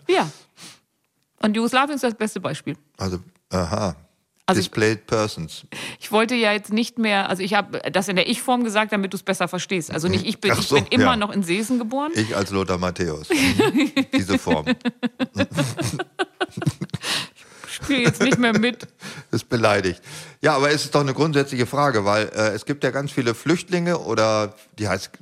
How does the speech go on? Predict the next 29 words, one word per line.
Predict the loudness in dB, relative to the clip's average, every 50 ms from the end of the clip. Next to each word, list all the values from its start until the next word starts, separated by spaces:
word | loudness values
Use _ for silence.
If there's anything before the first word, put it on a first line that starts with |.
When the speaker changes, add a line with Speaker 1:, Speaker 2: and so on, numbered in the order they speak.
| -18
Speaker 2:
Flücht-, | -4 2 2 2 2 2
Vertriebene | 0 -2 0 2 0 0 2 2 2 0 2
heißen | 2 0 0 -2
sie | -2 -2
nicht | -2 0 0 0
mehr, | 0 0 0 -2
obwohl | -4 -2 0 0 0 0
sie | -2
vertrieben | -2 -2 -4 -2 -2 -4 -2 -2 0
worden | 0 2 0 0 0
sind. | 0 0 0 0 -2 -4 -10 -16 -20 -20 -20 -20 -20 -20 _ -4
Also | -4 -2 -2
die | -2 -2
Syrer, | -2 -2 0 0 2 2 2 2
die | 0 0 -2
hier | 0 2 2 2
leben | 2 2 2 0 0 -2 -6 -4
als | -4 -4 -4
Flüchtlinge, | -4 -2 -2 -2 -2 -2 -4 -4 -4 -2
sind | -2 -2 -2 0 0
ja | 0 -2 -2 -4 -4
eindeutig | -2 -2 0 0 0 0 0 -2 -4
Vertriebene | -6 -6 -6 -4 -2 -2 -2 -2 -2 -2 -2
von | -2 -2 -2 -2 -2 -4
Assad | -4 -4 -4 -2 -2 -2 -2 -4 -6
und | -8 -8 -6 -4
seinen | -4 -4 -2 -4 -4
Schergen | -2 -2 0 0 0 -2 -4 -4 -6 -6
und | -6 -6 -6 -6 -6